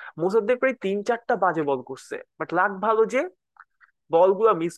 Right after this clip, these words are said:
করছে শর্ট খেলতে যেয়ে। And এটা actually মোসাদ্দেকের লাক ছিল, বাংলাদেশের টোটালি লাক ছিল, I think। I, I don't know, মানে, আপনি যদি ম্যাচ দেখেন, I'm sure যে মোসাদ্দেক খুবই বাজে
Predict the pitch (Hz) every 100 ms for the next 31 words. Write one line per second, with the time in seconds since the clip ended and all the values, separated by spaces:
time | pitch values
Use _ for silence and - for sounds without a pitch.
0 | 170 151 156 - 135 - - 127 127 123
1 | 104 - - _ - 214 226 220 247 226
2 | 196 196 180 196 185 165 160 - 143 131
3 | 131 143 170 - 165 185 175 151 139 -
4 | 135 123 123 131 - _ _ 156 180 -
5 | 202 240 233 160 143 143 131 _ _ -
6 | - 208 233 185 175 175 196 226 240 _
7 | - - 180 - 208 208 208 175 180 180
8 | - 202 185 165 143